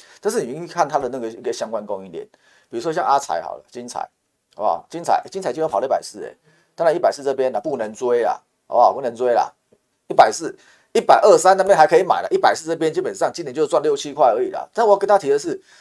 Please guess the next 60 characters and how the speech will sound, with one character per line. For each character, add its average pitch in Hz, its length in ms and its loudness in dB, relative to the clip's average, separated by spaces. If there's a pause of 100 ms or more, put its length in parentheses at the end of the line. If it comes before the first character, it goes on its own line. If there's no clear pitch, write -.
你 120 80 -16
去 190 100 4
看 214 180 6
精 180 220 -8
彩， 160 100 -18 (260)
你 220 100 -16
去 131 80 -6
看 143 180 0
什 92 80 -16
么？ - 240 -16
你 110 80 -20
去 123 80 -14
看 151 100 -4
创 131 280 -2
意， 110 180 -16
你 98 80 -20
去 107 40 -18
看 135 120 -4
世 117 220 -12
芯， 90 200 -18 (320)
这 214 140 4
三 208 160 6
只 196 140 0
股 196 120 -8
票 143 140 -4
都 139 80 -2
是 143 80 -2
台 123 140 -6
积 113 40 -8
电 110 180 -8
有 78 120 -16 (120)
的。 - 60 -20 (280)
它 202 100 -10
到 240 120 4
底 101 280 -6
这 170 120 -2
一 156 60 -2
波 156 220 -4
有 - 20 -2
没 104 60 -10
有 131 80 -6
跟， 139 160 -4 (120)
有 110 100 -14
没 120 40 -8
有 135 40 -8
跟 147 140 -6
台 120 120 -6
积 113 80 -4
电 131 120 -6
一 104 60 -12
样 123 140 -6
整 - 120 -18
个 - 80 -20
撸 104 140 -14
下 117 140 0
去， 113 120 -18
整 - 140 -20
个 82 60 -20
破 95 240 -8
底 - 120 -20